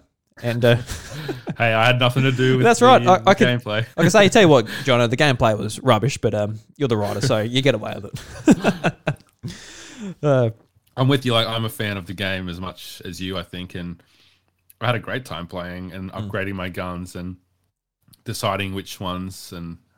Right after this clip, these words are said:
Speaker 2: holding my upgrades till I, 'cause I knew there was a better gun coming or whatever it is. And I, I think that as I was playing,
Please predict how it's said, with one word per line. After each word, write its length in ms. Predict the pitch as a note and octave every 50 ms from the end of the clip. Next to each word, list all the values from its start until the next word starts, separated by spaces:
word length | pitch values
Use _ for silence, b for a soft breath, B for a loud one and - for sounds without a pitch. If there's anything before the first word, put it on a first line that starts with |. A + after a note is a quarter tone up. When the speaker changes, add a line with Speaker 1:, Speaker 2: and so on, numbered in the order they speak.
| _ _
Speaker 2:
holding 440 | _ - - G#2+ G#2+ G#2 G#2+ G#2 G2+
my 400 | G2+ G2 G2 G2 G2 F#2+ F#2 F2 _ _ _ _ -
upgrades 560 | - G#2+ - _ - G#2+ G2+ G2 F#2+ - - -
till 180 | - G#2+ G2
I, 200 | F#2+ F#2 F#2+ F#2 _ _ _ _
'cause 100 | - -
I 80 | G#2
knew 180 | G2 G#2 G#2+ A2
there 140 | G2+ G#2+ G#2
was 100 | G2 G2+
a 60 | G2+
better 220 | - - G2+ G2+
gun 320 | F#2+ F2+ F#2+ F#2+ F#2 F#2+ G2
coming 380 | - G2+ G2 F#2+ G2 G#2 G#2
or 120 | G2+ F#2 F#2
whatever 360 | F#2+ F#2+ F#2+ F#2+ F#2+ F#2+ F2+
it 60 | F2+
is. 220 | F#2+ G2+ A2 - -
And 180 | F#2+ F#2 F#2 F#2 b b b b b b b b b b b b b b b b -
I, 140 | G2+ G#2 - -
I 200 | G#2 G2 G2+ G#2 - _ -
think 220 | B2 A#2 A2+ -
that 160 | - G2+ - _ _ _ _ _ _ _ b b b b b b b b b b b _ -
as 140 | A2 A2+ A#2
I 80 | A2+ G#2
was 120 | G2+ -
playing, 500 | _ - - A2+ A2 G#2+ G2+ G2 F#2 E2+